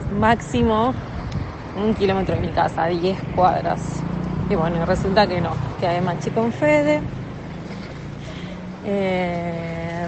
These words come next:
hablamos mucho, mucho, mucho, eh, por WhatsApp, eh, muchos memes, muy divertido, creo que eso me gustó.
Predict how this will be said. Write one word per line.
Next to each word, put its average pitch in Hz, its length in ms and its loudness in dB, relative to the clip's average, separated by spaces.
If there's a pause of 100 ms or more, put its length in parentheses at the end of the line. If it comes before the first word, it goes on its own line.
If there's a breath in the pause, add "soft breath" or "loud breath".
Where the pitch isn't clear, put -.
hablamos 180 360 0
mucho, 190 360 -2
mucho, 190 320 -4
mucho, 202 360 -2
eh, - 1200 -10
por 170 100 -4
WhatsApp, 202 460 0 (760)
eh, 170 260 -8
muchos 175 280 -6
memes, 165 360 -2 (840 loud breath)
muy 175 140 -4
divertido, 165 600 -2
creo 165 200 -4
que - 80 -10
eso 170 160 -12
me 175 80 -8
gustó. - 420 -8